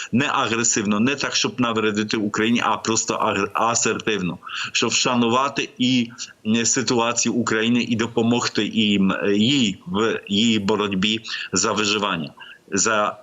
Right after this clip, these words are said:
її боротьбу за її економіку. І, е,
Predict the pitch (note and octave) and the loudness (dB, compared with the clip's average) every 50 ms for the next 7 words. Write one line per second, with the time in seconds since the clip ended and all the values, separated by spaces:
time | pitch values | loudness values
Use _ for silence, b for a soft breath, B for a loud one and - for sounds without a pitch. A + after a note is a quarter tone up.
0 | - - B2 C3 C#3+ C3+ B2 A2+ F#2+ F2+ F#2+ A2 A2 A2+ A#2 A2+ G2+ G2 A2 G#2 | -6 -2 0 2 2 4 2 2 2 2 0 2 2 2 2 0 0 0 0 0
1 | - A2 G#2+ A2 A#2+ C3 B2+ A#2+ A2 A2+ A2+ - A#2 G#2+ G#2 F#2 E2+ E2 E2 E2 | 2 0 0 2 2 2 2 2 2 0 0 0 0 2 2 0 0 -2 -4 -8
2 | - - - B B B B B - A#2+ A#2+ B2+ B2+ B2+ C3 B2 - - G#2+ A#2 | -10 -14 -14 B B B B B 0 2 2 2 2 2 0 0 -2 -2 -2 0
3 | A#2 A#2 A#2 A#2 A#2 A2+ G#2+ | 0 0 2 2 0 0 -2